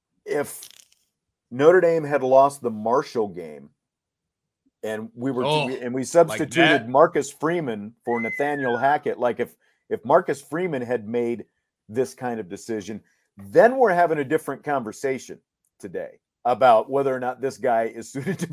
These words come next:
Speaker 1: be a head coach.
Speaker 2: Hundred percent.
Speaker 1: I think, right?
Speaker 2: Hundred percent. Absolutely. If it came down to a decision like that, you're like, "What are you doing? Like, you
Speaker 1: Yeah.
Speaker 2: don't,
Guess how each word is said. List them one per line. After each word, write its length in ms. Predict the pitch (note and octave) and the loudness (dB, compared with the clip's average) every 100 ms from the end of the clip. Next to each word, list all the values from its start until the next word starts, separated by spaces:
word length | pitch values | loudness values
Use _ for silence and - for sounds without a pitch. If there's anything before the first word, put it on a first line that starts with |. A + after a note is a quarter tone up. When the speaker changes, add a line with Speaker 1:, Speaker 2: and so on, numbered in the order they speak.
| - | 2
Speaker 1:
be 100 | G#3+ | 6
a 40 | G3 | 8
head 300 | D#3+ D#3 C3 | 6 0 0
coach. 200 | D3 C3+ | 0 2
Speaker 2:
Hundred 200 | C#3+ C3 | 0 -4
percent. 400 | C3 C3 A#2+ G#2+ | -6 -6 -4 -4
Speaker 1:
I 220 | D3+ C#3+ | -8 -10
think, 320 | D3 B2+ _ _ - | -10 -10 _ _ -10
right? 240 | A2+ C#3 | -4 0
Speaker 2:
Hundred 240 | D3+ D#3+ D3+ | 2 0 -4
percent. 480 | C3 - A#2 F#2+ - | -8 -8 -10 -10 -6
Absolutely. 720 | A#2+ C3 - B2 A#2+ F#2 F2 | -4 -4 -6 -10 -10 -10 -14
If 100 | F#2+ | -14
it 60 | A#2 | -10
came 200 | D3+ D3+ | -8 -4
down 220 | D3 D3 | -4 -4
to 80 | C3 | -6
a 40 | |
decision 400 | A#2 C3 C#3+ C3 | -10 -10 -12 -10
like 220 | B2+ A#2+ | -10 -8
that, 280 | B2 B2+ B2+ | -2 -2 -2
you're 80 | A2 | -6
like, 160 | G2+ F#2+ | -10 -10
"What 320 | G2+ A#2 B2 | -8 -6 -6
are 100 | G#2+ | -8
you 260 | G#2 A2 | -10 -12
doing? 640 | G#2 G2 G2+ G#2+ F#2+ D#2+ D2+ | -12 -14 -14 -12 -14 -16 -16
Like, 160 | E2+ - | -18 -14
you 260 | G#2+ B2 | -12 -4
Speaker 1:
Yeah. 80 | C#3 | 2
Speaker 2:
don't, 300 | D#3+ A2+ | 2 2